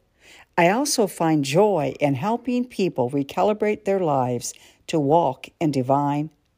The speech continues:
destiny. I invite you to join me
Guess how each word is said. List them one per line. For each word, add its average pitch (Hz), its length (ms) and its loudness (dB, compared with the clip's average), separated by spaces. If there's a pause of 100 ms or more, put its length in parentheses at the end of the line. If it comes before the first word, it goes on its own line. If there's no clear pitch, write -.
(180)
destiny. 131 580 -2 (760)
I 180 140 4
invite 254 300 4
you 262 160 0
to 269 100 0
join 196 400 -2
me 127 280 -2